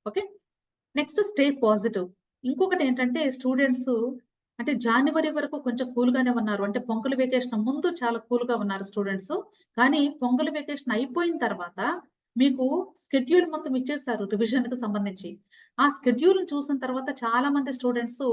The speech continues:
చాలా టెన్షన్ పడ్డారు. దయచేసి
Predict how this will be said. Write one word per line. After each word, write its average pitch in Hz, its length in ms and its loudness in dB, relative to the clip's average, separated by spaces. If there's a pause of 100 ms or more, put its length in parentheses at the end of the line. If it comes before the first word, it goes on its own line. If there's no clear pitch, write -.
(100)
చాలా 220 240 -4
టెన్షన్ 214 460 -4
పడ్డారు. 180 340 -4 (560)
దయచేసి 262 640 2